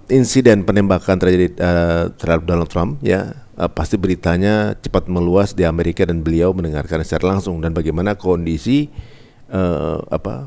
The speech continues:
pemilu yang sekarang sedang hangat di sana, dan juga pendapat beliau mengenai,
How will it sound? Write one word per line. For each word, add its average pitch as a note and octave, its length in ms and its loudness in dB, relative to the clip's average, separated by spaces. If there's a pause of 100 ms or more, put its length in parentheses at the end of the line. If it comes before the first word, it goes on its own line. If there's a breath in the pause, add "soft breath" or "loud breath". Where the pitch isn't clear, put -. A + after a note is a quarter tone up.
pemilu C3 540 4
yang F2 100 2
sekarang E2+ 220 0
sedang D#2+ 240 -2
hangat D#2+ 240 -2
di D2 80 -10
sana, F2+ 240 2
dan G2 80 -10
juga C#3 160 2
pendapat G#2+ 320 2
beliau A#2 180 6
mengenai, F#2+ 560 0